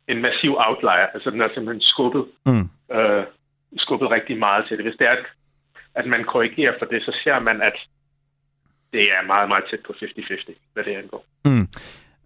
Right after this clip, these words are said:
Speaker 2: Noget af det, som, øh, man jo også taler om, det er det her med, hvordan kan vi i Danmark blive bedre? Jeg tror, det er et, øh, et varigt, øh, traume for mange, det der skete til V M i, i to tusind og atten. Du, du refererede også til det.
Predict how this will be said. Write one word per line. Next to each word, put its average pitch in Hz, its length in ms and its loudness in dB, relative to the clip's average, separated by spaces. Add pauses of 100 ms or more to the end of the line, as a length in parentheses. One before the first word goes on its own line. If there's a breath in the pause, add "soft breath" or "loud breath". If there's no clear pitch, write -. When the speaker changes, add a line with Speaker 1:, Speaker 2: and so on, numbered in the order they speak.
Speaker 2:
Noget 123 220 6
af 127 40 0
det, 139 140 4
som, 117 300 4
øh, 101 360 4
man 101 220 4
jo 98 120 6
også 104 200 4
taler 104 360 0
om, - 180 -2
det 113 60 6
er 113 40 4
det 120 140 4
her 110 140 8
med, 107 220 6
hvordan 104 300 4
kan 113 160 2
vi 110 80 2
i 110 140 0 (120)
Danmark 104 380 4
blive 104 160 4
bedre? - 340 2
Jeg - 100 2
tror, 110 180 2
det 107 180 4
er 117 60 6
et, - 160 0
øh, - 260 2
et 190 160 0
varigt, 120 420 4
øh, 117 200 2 (240)
traume 107 520 4 (360 loud breath)
for - 100 2
mange, 107 280 4
det 110 100 2
der 110 60 4
skete 110 180 2
til 107 160 2
V 113 160 4
M 104 60 4
i, 104 120 6
i - 100 2
to - 140 2
tusind 101 200 0
og - 40 -2
atten. 101 220 2
Du, 107 320 2
du 113 80 6
refererede 110 580 2
også 104 140 0
til 104 200 2
det. - 400 -4